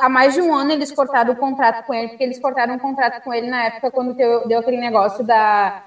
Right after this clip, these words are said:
da guria de estupro lá e tudo mais. E agora, agora há pouco, antes de en-, ah, antes de entrar, eu já tava aqui na sala e tava catando ali que tava falando, e a, o pessoal tá marcando todas as marcas que ainda patrocinam ele,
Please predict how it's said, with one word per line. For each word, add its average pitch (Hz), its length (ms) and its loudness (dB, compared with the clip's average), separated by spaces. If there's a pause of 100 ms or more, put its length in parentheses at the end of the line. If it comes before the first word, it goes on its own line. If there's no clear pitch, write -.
(140)
da 226 100 2
guria 226 460 2
de 220 800 0
estupro 262 560 2
lá 240 100 6
e 233 40 2
tudo 240 180 -4
mais. 254 260 0 (420)
E 277 120 8
agora, 262 400 8
agora 294 320 4
há - 20 6
pouco, 427 300 6
antes 453 180 0
de 349 80 -2
en-, 311 200 -2 (100)
ah, 247 260 4
antes 240 220 0
de 247 560 -2
entrar, 240 260 0
eu 254 80 4
já 262 60 -2
tava 285 160 2
aqui 285 100 -6
na 302 120 -4
sala 277 240 -2
e 262 40 -6
tava 277 260 2
catando 285 440 0
ali 269 120 -4
que 269 60 -12
tava 262 220 0
falando, 254 840 0 (460)
e 285 840 0
a, 247 680 2
o 247 40 0
pessoal 277 300 4
tá 311 120 2
marcando 294 560 2
todas 302 380 2
as 294 500 4
marcas 247 420 0
que 311 80 -6
ainda 254 220 -2
patrocinam 285 640 -4
ele, 285 480 -4